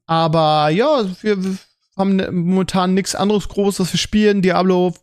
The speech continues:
äh, A ist die Luft raus und B guckt das absolut niemand, hat keiner Bock drauf, ist ja klar. Und, ähm, ja, es ist grad ganz nett am Anfang. Mal gucken, wohin und wie weit uns das treibt. Aber ja, die Community hat mich an meinem Geburtstagsstream dazu überredet. Und ich spiel jetzt meinen Hunter und guck mal.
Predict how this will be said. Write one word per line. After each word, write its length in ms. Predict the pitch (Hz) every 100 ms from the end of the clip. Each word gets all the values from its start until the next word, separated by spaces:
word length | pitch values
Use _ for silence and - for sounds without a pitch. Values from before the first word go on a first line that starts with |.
| _ -
äh, 320 | - - -
A 180 | - 175
ist 120 | 185
die 60 | 180
Luft 180 | 190 -
raus 180 | 190 180
und 120 | 160
B 220 | 180 185
guckt 260 | - 208 214
das 240 | 202 -
absolut 360 | 185 - 214 175
niemand, 340 | 202 196 196
hat 80 | -
keiner 200 | 190 180
Bock 220 | 185 -
drauf, 280 | 190 202 202
ist 100 | -
ja 60 |
klar. 400 | - 180 185 208 _ _ _ _ _ _ _ _
Und, 280 | 180 170 170
ähm, 320 | 175 165 156
ja, 240 | 151 208 214
es 120 | 190
ist 120 | 269
grad 160 | 277 -
ganz 240 | 180 -
nett 160 | 160 156
am 100 | 147
Anfang. 240 | 151 151
Mal 80 | 160
gucken, 460 | 247 226 196 185
wohin 320 | 170 170 196 185
und 140 | 156
wie 120 | 170
weit 220 | 170 160
uns 100 | 160
das 160 | 151 147
treibt. 460 | - 165 170 165 -
Aber 300 | 151 151 143
ja, 200 | 147 143
die 80 |
Community 240 | 147 196 208
hat 80 | 190
mich 120 | 175
an 40 |
meinem 160 | 175 175
Geburtstagsstream 560 | 156 214 196 - 196
dazu 220 | 180 - 190
überredet. 640 | 160 147 196 190 202 - _ _ _ _ _ _
Und 300 | 180 160 165
ich 160 | 175
spiel 160 | - 165
jetzt 140 | 156
meinen 180 | 151 135
Hunter 200 | 147 156
und 120 | 131
guck 200 | - 139
mal. 180 | - -